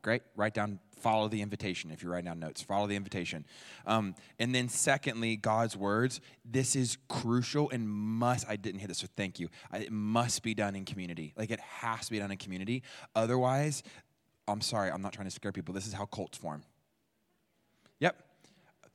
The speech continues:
"God told me." Well, that doesn't really give me much space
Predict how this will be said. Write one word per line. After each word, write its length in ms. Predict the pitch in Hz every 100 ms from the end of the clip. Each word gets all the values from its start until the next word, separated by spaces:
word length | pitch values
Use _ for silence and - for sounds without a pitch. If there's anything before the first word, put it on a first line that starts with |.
| _
"God 320 | 120 117 135
told 280 | - 156 175
me." 260 | 143 113 92 - -
Well, 160 | 104 117
that 220 | 139 143
doesn't 300 | 131 120 113
really 280 | 117 131 120
give 360 | - 147 147
me 240 | 135 135 123
much 720 | 113 113 117 139 139 - -
space 720 | - - 120 95 92 - -